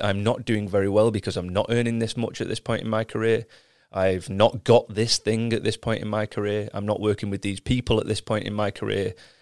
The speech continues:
I'm failing." And it probably couldn't be further than, from the truth in reality when,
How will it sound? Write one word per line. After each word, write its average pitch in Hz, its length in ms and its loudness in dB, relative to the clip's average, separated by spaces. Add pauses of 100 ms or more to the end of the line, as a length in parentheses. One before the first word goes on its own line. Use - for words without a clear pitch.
(120)
I'm 95 180 -2
failing." 98 600 0 (500)
And 90 380 -4 (160)
it - 220 -10
probably 92 400 -2
couldn't 95 340 -6
be 92 80 -6
further 95 320 0
than, 87 160 -8
from 98 240 -6
the 90 80 -4
truth 104 380 -2
in 92 100 -4
reality 98 500 2
when, 95 360 -6